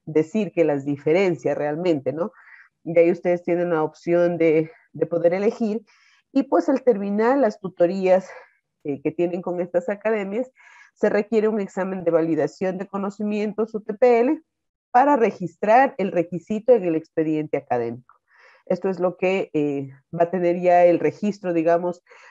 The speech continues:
luego de que ustedes aprueben con estas academias los niveles suficientes para adquirir el B uno y pueden ya tener ese requisito. La otra opción es el tema del certificado internacional,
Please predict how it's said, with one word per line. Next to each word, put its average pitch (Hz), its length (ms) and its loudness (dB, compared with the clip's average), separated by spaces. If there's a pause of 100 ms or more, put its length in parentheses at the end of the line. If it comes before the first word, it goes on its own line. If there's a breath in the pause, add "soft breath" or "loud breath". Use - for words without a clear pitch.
(120)
luego 165 200 4
de 170 140 2
que 170 60 -4
ustedes 175 360 0
aprueben 196 640 -2 (300 soft breath)
con 165 180 -2
estas 170 260 -4
academias 180 540 0
los 160 240 0
niveles 170 580 0 (220)
suficientes 180 600 -4
para 151 160 -2
adquirir 170 360 -8
el 196 120 0
B 226 120 -6
uno 220 320 -2 (460 soft breath)
y 190 120 -6
pueden 180 360 2
ya 165 160 4
tener 156 300 0
ese 147 200 0
requisito. - 640 -8 (1000)
La 208 340 2
otra 254 280 4
opción 269 560 0
es 208 160 -12
el 190 140 -6
tema 190 220 -6
del 170 140 -4
certificado 160 800 -6
internacional, 220 760 -4